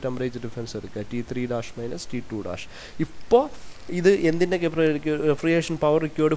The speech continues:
for running the refrigeration? രണ്ടാമത്തെ കംപ്രസറിൽ നമ്മൾ power എടുക്കാത്തതിന് കാര്യം ഈ cooling ടർബൈനാണ് എന്തിനെ run ചെയ്യുന്നത്? ഈ ടർബ-, ഈ കംപ്രസറിനെ run ചെയ്യുന്നത്. അപ്പോൾ cooling turbine റ-, കംപ്രസറിനെ run ചെയ്യിക്കുന്നത് കൊണ്ട്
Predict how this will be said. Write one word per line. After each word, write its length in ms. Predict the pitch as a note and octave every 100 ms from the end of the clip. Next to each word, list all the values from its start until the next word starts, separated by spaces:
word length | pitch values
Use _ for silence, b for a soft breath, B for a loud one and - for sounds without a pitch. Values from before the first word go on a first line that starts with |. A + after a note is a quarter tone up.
| D3+
for 120 | D3+ D3+ C3+
running 260 | C#3 C#3+ C#3+ C#3+
the 80 | C#3+ C3
refrigeration? 500 | C3 C3 C3 A#2+ G#2+ A2
രണ്ടാമത്തെ 480 | B2 D3 E3+ F3 F3+ E3
കംപ്രസറിൽ 500 | D#3 D#3 - D3+ F3
നമ്മൾ 140 | D#3 D#3 D3+
power 180 | C#3+ D#3+
എടുക്കാത്തതിന് 460 | D3+ - E3+ E3+ E3 D3
കാര്യം 280 | C3+ G#2+ C3 B B -
ഈ 40 | D3
cooling 280 | D3 F3+ F#3 F#3
ടർബൈനാണ് 420 | E3 E3+ D#3+ E3 D3+
എന്തിനെ 220 | D#3 D#3
run 120 | C#3+ C#3+
ചെയ്യുന്നത്? 300 | C#3+ C3 B2+ B2+
ഈ 20 | C3
ടർബ-, 240 | B2 B2 C3
ഈ 20 | B2+
കംപ്രസറിനെ 580 | B2+ B2 C3 - B2 D3 A#3+ B B - A#2
run 120 | A#2+ A#2+
ചെയ്യുന്നത്. 260 | A#2+ G#2 G#2
അപ്പോൾ 120 | A#2 - A#2+
cooling 200 | C#3 D3+
turbine 260 | D3 D3+ D3+
റ-, 80 | D3+ C3
കംപ്രസറിനെ 440 | C3+ C#3 - D3 C#3+
run 120 | C3+ C3+ D3+
ചെയ്യിക്കുന്നത് 380 | C#3+ C#3+ C#3 C3+
കൊണ്ട് 120 | C3